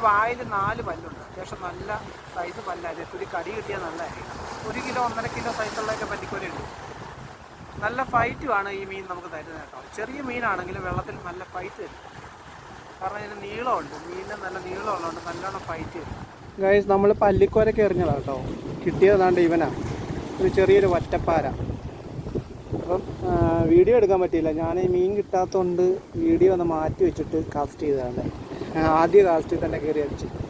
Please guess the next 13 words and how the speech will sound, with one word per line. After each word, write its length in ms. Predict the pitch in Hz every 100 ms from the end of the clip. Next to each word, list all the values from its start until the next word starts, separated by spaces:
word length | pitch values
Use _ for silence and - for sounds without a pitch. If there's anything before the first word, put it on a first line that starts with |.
| - - - - - - - -
അത്യാവശ്യം 500 | - 262 269 277 269 294 359 - - 254
ഒത്തിരി 260 | - 277 277
വലുപ്പമില്ല, 420 | 254 226 240 190 185 202 - - -
ചെറുതാണ്, 460 | 202 196 196 165 160
എന്നാലും 320 | 165 175 185 220
കുഴപ്പമില്ല. 400 | 214 208 214 190 170
കണ്ടോ, 180 | 160 143 - 165
എൻ്റെ 120 | 170
കൈയുടെ 300 | 165 170 175 180
അവിടെ 180 | 170 170 170
ഇവിടം 220 | 156 170 170
വരെ 140 | 165 165 - - - - -
വലുപ്പമുണ്ട്. 500 | 156 147 - 170 123